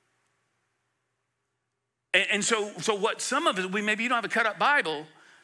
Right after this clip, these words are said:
but like me, there's been times where I'm like, you know, I, I got my highlighter out and I'm like,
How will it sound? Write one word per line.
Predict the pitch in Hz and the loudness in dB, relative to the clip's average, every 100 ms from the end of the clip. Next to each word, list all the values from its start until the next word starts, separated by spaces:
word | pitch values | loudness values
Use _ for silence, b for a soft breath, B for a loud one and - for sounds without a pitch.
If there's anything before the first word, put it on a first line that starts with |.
| B _ | B _
but | 131 170 | -2 -2
like | 175 196 247 | 2 0 2
me, | 247 302 240 196 | 2 2 2 0
there's | 220 214 | -2 -2
been | 254 | -2
times | 240 254 240 185 | 0 2 2 0
where | 190 | -4
I'm | |
like, | 190 170 | -2 -4
you | 180 165 | -4 -4
know, | 160 | -2
I, | 165 175 | -4 -2
I | 160 | -4
got | 170 | -4
my | 151 | -6
highlighter | 123 185 190 185 185 180 | -4 -2 0 0 -2 0
out | 180 185 180 | 0 0 -4
and | 147 | -6
I'm | |
like, | 147 127 | -8 -8